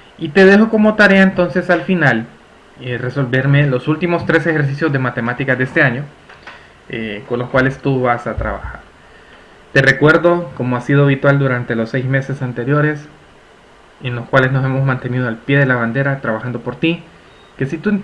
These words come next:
tienes alguna duda o alguna dificultad me puedes escribir perfectamente al WhatsApp y pues yo te voy a apoyar en cualquier parte que tú tengas duda. Nuevamente, muy agradecido con todos, eh, muy satisfecho con su trabajo,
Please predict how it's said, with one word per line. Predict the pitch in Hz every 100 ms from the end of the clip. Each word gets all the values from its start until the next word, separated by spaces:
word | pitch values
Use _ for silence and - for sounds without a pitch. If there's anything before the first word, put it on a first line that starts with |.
| -
tienes | 202 226 226
alguna | 165 180 165
duda | 160 175 143
o |
alguna | 127 135 143
dificultad | 135 131 113 110 110 170
me | 147
puedes | 143 127 123 123
escribir | 123 117 123
perfectamente | - 113 117 113 117 113
al | 107
WhatsApp | 117 110 - 156 - - - - - - - - - -
y | 143
pues | 143 139 135 - - - - 139
yo | 135
te | 147
voy | 139
a | 135
apoyar | 135 123 123 123
en |
cualquier | 113 110 110 117
parte | 120 - 131 135 127
que | -
tú | 113
tengas | 117 110 101 -
duda. | 101 101 101 - - - - - _ _ _ - - -
Nuevamente, | 139 143 139 151 147 156 147 - - -
muy | 147 156
agradecido | 135 123 113 131 127
con | 123 123
todos, | 160 160 160 156 - - - - - _ _ _ - -
eh, | 120 110 101 95 110 -
muy | 139
satisfecho | 147 143 127 - 143 139
con | 123 113
su | 110
trabajo, | 101 110 120 139 160